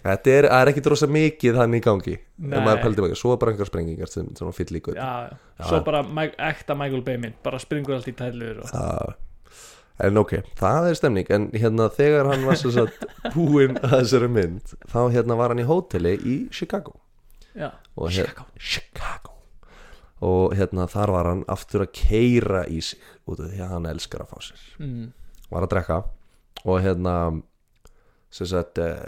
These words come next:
Speaker 1: fer að kreyfa sígarettur. Er ekki minna sígarettur? Og hann eitthvað, er að tala við hótelstaffið, eitthvað: „Heyrðu, er hægt að fá sígarettur?“ „Já, ekkert mál, þú getur bara labbað hérna, bara beint hinum megin við veginn, þar er hérna Walgreens, þú getur fengið sígarettur þar.“
Speaker 2: Já, já. Góð
Speaker 1: Hann
Speaker 2: búð.
Speaker 1: Já, hann er bara að gegja, maður. Fer hann í lyftuna,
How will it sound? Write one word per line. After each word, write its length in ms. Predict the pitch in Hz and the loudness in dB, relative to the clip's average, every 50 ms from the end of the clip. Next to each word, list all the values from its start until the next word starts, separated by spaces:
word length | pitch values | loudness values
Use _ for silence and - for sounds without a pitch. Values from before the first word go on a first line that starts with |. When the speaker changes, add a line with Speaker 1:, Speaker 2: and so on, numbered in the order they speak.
| - - - - - - | -14 -16 -18 -20 -20 -14
Speaker 1:
fer 180 | - 98 90 | -8 -6 -6
að 60 | 90 - | -6 -6
kreyfa 300 | - 90 85 80 104 - | -4 -2 -2 -2 -2 -2
sígarettur. 500 | - 190 180 - - - - - - _ _ - - - - _ _ _ _ _ _ _ _ - | -4 -4 -4 -6 -8 -8 -10 -18 -20 _ _ -20 -20 -20 -20 _ _ _ _ _ _ _ _ -14
Er 60 | 92 | -12
ekki 100 | - - 98 | -10 -8 -8
minna 140 | 104 127 | -8 -6
sígarettur? 500 | 139 - - - 175 - - - - - - - - _ _ _ _ _ _ _ _ _ _ _ _ _ - - - - - | -8 -8 -8 -8 -8 -10 -10 -16 -20 -20 -20 -20 -20 _ _ _ _ _ _ _ _ _ _ _ _ _ -20 -20 -20 -18 -10
Og 80 | - 90 | -6 -4
hann 140 | 98 101 104 | -4 -4 -4
eitthvað, 220 | 98 107 95 - - | -4 -4 -6 -4 -2
er 140 | 98 101 101 | -2 0 0
að 180 | 101 104 101 | 0 -2 -2
tala 200 | - 101 98 95 95 | -2 -2 -2 0 0
við 140 | 98 101 104 | 0 -2 -2
hótelstaffið, 500 | 110 - - 80 - - - - - - - | -2 -2 -4 -6 -8 -10 -12 -14 -16 -18 -16
eitthvað: 180 | - 92 98 | -12 -8 -6
„Heyrðu, 200 | 101 101 104 101 95 | -2 0 2 2 2
er 80 | 101 104 | 0 -2
hægt 140 | 107 - 120 | -4 -6 -6
að 60 | 127 | -6
fá 40 | 123 | -2
sígarettur?“ 420 | 151 170 151 107 98 - - - - 95 104 | -2 -2 -2 -4 -6 -8 -8 -12 -10 -10 -10
„Já, 140 | 117 135 165 185 190 170 165 156 | -8 -8 -8 -6 -6 -4 -6 -6
ekkert 160 | - 170 170 | -6 -4 -4
mál, 100 | 160 131 | -2 -2
þú 60 | 120 | -2
getur 80 | 117 123 | -2 -2
bara 140 | 127 123 131 | -2 -2 -2
labbað 220 | 156 - - 156 147 | -4 -4 -4 -4 -4
hérna, 520 | 147 143 139 135 - - 151 147 147 151 | -2 -4 -4 -6 -10 -14 -16 -16 -14 -10
bara 200 | - - 117 - | -6 -6 -6 -4
beint 240 | - 156 147 - - | -4 -4 -6 -4 -4
hinum 160 | - 147 139 | -2 -2 0
megin 160 | 135 135 135 | 2 2 2
við 60 | 139 156 | 4 4
veginn, 160 | 139 113 104 | 4 2 2
þar 200 | - 131 127 131 | 2 0 2 2
er 100 | 131 123 | 2 0
hérna 200 | 123 127 123 123 | 0 0 0 0
Walgreens, 600 | 127 151 170 175 143 - - - - - - - | 0 0 0 0 -2 -2 -6 -12 -14 -16 -20 -20
þú 80 | - - | -20 -16
getur 160 | - - 113 | -14 -10 -8
fengið 300 | 117 113 107 104 101 - - | -8 -6 -6 -6 -6 -6 -6
sígarettur 380 | 113 - 98 104 - 104 101 - | -6 -6 -8 -8 -10 -12 -12 -6
þar.“ 80 | - - | -4 -2
Speaker 2:
Já, 80 | 123 123 | -2 -2
já. 120 | 117 113 117 - - - - - - - _ - | -2 -6 -10 -14 -18 -20 -20 -20 -20 -20 _ -6
Góð 120 | - 156 147 | -2 -2 0
Speaker 1:
Hann 60 | 127 | 0
Speaker 2:
búð. 200 | 143 143 156 - - | 0 -2 -2 -4 -8
Speaker 1:
Já, 140 | - 92 87 87 90 104 104 | -10 -8 -8 -8 -8 -10 -10
hann 100 | 95 95 | -10 -10
er 40 | 95 | -8
bara 140 | - - - | -8 -10 -10
að 60 | - | -10
gegja, 160 | 90 90 92 95 | -12 -14 -14 -14
maður. 160 | - - - | -16 -18 -8
Fer 160 | - - 113 117 | -4 -2 0 0
hann 120 | 120 120 | 0 0
í 60 | 113 107 | 0 0
lyftuna, 320 | 110 - - 104 110 | -2 -2 -2 -4 -4